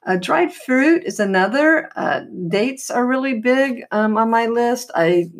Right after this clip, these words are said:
use dates for a lot of sweetener replacements. I chop 'em up small, or I grind 'em up and add water and kinda make 'em into a, um, a syrup type thing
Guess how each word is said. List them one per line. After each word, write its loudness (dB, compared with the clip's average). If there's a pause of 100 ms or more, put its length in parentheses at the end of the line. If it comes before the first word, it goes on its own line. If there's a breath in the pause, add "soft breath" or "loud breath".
(180)
use -6
dates 2
for -2
a 0
lot 2
of -2
sweetener -2
replacements. -4
I 0
chop -4
'em -2
up -4
small, 0
or 0
I -2
grind -2
'em -4
up -6
and -14
add -4
water 2
and -4
kinda -6
make -6
'em -8
into -6
a, -2 (100)
um, -12 (300)
a -6 (180)
syrup 0
type 0
thing 0